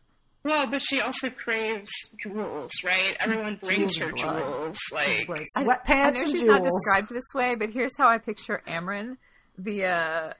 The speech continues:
Speaker 3: the, the sort of magical one in Death Becomes Her who just wears, like, the jewels.
Speaker 2: Yes. Yes.
Speaker 3: <laughs>
Speaker 2: Is,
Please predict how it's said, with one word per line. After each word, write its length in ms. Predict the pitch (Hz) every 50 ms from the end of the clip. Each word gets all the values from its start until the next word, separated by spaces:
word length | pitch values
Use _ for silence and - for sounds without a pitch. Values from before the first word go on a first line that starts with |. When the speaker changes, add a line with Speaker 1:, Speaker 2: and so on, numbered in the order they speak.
| _ -
Speaker 3:
the, 500 | 185 196 175 170 170 165 160 156 151 143 -
the 320 | 175 175 165 165 165 160 170 170
sort 280 | - - - 190 180 180
of 180 | 170 156 165 - - - _ _ _ _ _ _ _ _ _ _ _ _ -
magical 500 | 190 202 196 190 196 - 254 - 233 220
one 320 | 214 226 214 214 214 214
in 480 | 214 - - 202 196 190 190 190 190 190 - - - _
Death 180 | - 170 180 - _
Becomes 400 | - 202 - - 196 180 190 196 -
Her 220 | 233 202 196 214
who 160 | 202 226 208
just 260 | 175 - 180 - - -
wears, 360 | 170 156 151 151 156 160 180 - -
like, 320 | 175 165 156 127 - - - _
the 160 | - 170 196
jewels. 540 | 190 170 - 165 156 160 175 185 330 359 - - - - - 202
Speaker 2:
Yes. 300 | 240 247 277 277 254 214 185 - - - - - - -
Yes. 400 | 226 214 247 262 247 359 320 - -
Speaker 3:
<laughs> 60 | 349 - - 453 453 - - 508 480 - - 508 - - - 466 - _ - 453 - _ - 453 - _ - - _ - 523 - _ _ - - - - - - - - - - - - _ _ - - - - - - - - _ -
Speaker 2:
Is, 120 | 214 -